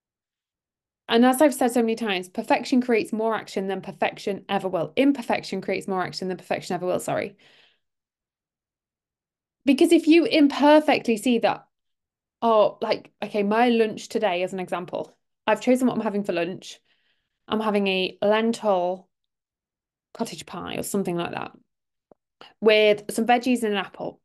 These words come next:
There's minimal protein in it. But I know I've had protein for breakfast and I've had protein for snack. I'll have a protein for my afternoon snack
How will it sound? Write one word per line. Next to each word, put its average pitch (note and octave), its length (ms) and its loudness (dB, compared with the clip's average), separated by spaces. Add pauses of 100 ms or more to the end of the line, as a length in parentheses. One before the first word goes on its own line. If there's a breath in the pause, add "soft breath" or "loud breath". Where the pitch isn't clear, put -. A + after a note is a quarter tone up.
There's B3+ 220 2
minimal C4 280 6
protein G#3+ 400 0
in E3 120 -10
it. - 120 -14 (1800)
But C4+ 380 4 (240)
I B3 100 6
know D4 120 8
I've D#4 60 2
had D#4 160 -4
protein C4+ 320 2
for B3 60 -4
breakfast - 400 -4
and G#3 100 -2
I've G#3+ 100 2
had G#3+ 40 -20
protein G#3+ 300 -4
for G3+ 100 -12
snack. F#3 420 -8 (280)
I'll G#3+ 140 0
have A3+ 120 0
a G#3 60 -10
protein C#4+ 360 2
for D4+ 80 0
my C#4+ 100 4
afternoon A#3 340 -4
snack G#3 420 -6